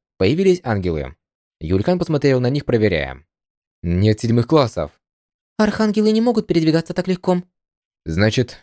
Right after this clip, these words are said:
Speaker 1: вы не отправляете ни одного архангела даже на такую битву?
Speaker 2: Разве это не очевидно? Они не отправят ни одного.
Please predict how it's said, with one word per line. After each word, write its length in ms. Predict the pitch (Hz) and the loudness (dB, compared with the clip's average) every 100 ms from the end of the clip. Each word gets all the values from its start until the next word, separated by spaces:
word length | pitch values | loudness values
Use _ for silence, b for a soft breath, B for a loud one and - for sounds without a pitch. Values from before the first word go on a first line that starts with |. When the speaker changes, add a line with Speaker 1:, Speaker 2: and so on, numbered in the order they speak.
| - | -10
Speaker 1:
вы 240 | 92 110 | -2 0
не 80 | 127 | 0
отправляете 520 | 123 156 156 113 110 | 0 0 2 2 0
ни 80 | 107 | 0
одного 280 | 101 107 107 | 0 2 0
архангела 500 | 107 143 120 95 87 | 0 -4 -4 -2 -2
даже 220 | 101 107 | -2 -2
на 100 | 110 | -4
такую 280 | - 113 110 | -2 -2 0
битву? 420 | 117 196 147 - _ _ _ _ _ _ _ _ _ - | 0 2 0 0 _ _ _ _ _ _ _ _ _ 0
Speaker 2:
Разве 320 | 202 190 196 | 0 2 0
это 120 | 202 | 0
не 100 | 202 | 0
очевидно? 480 | 196 233 196 147 151 _ _ _ _ - | 0 0 0 0 -2 _ _ _ _ -2
Они 160 | 226 | 0
не 100 | 220 | 2
отправят 380 | 214 220 214 214 | 2 2 0 2
ни 40 | |
одного. 440 | 220 214 220 143 | 0 2 0 0